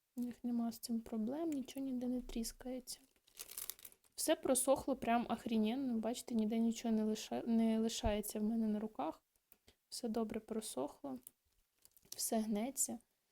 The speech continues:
І я цим дуже-дуже задоволена.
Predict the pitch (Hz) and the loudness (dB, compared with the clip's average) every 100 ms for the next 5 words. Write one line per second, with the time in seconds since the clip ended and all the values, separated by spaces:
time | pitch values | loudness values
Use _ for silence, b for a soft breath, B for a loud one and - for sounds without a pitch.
0 | _ _ _ - 220 220 220 233 226 - | _ _ _ -6 0 2 2 2 -2 0
1 | 240 233 233 220 220 226 226 220 208 202 | 2 2 2 0 2 0 2 2 2 4
2 | 208 208 226 | 4 2 -4